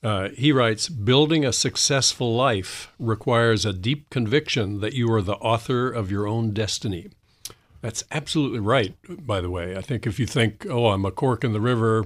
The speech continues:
uh, woe is me," <laughs> that's, you're, you're not gonna attack your life in a very effective way. He, he continues, "Building a successful society requires an equally deep conviction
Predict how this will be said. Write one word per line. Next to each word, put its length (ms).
uh, 260
woe 220
is 160
me," 260
<laughs> 80
that's, 260
you're, 240
you're 180
not 200
gonna 160
attack 340
your 120
life 300
in 120
a 40
very 220
effective 380
way. 200
He, 300
he 160
continues, 580
"Building 400
a 80
successful 680
society 680
requires 640
an 240
equally 460
deep 460
conviction 640